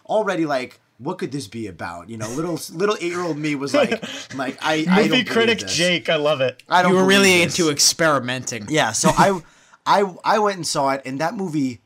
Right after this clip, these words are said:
Speaker 1: slayed me. I thought it was the funniest thing I'd ever seen at, like, eight years old, and I was like, "Whoever gave it no stars is obviously does know what they're talking about," blah, blah, and I was all,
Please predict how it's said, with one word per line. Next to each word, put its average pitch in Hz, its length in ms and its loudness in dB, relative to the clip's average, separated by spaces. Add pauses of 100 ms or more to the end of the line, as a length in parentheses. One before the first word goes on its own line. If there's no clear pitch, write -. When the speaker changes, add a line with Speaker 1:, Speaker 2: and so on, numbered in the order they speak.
Speaker 1:
slayed 135 760 -6
me. 73 280 -18
I 139 80 -8
thought 190 160 -4
it 180 60 -2
was 165 100 -4
the 147 100 -6
funniest 165 600 -6
thing 147 200 -6
I'd 127 120 -6
ever 123 180 -4
seen 120 320 -6
at, 107 80 -12
like, 104 240 -10
eight 131 160 -10
years 135 200 -6
old, 110 260 -8 (280)
and 156 120 -6
I 180 40 -2
was 175 180 -6
like, 143 240 -4 (240)
"Whoever 254 220 -2
gave 190 180 -2
it 175 80 -6
no 156 160 -2
stars 143 480 -4
is 110 160 -12
obviously 131 580 -6
does 165 360 -4
know 147 100 -4
what 139 120 -4
they're 120 100 -8
talking 135 380 -6
about," 113 440 -6
blah, 127 140 -6
blah, 123 100 -6
and 123 100 -10
I 156 100 -2
was 143 140 -4
all, 127 320 -6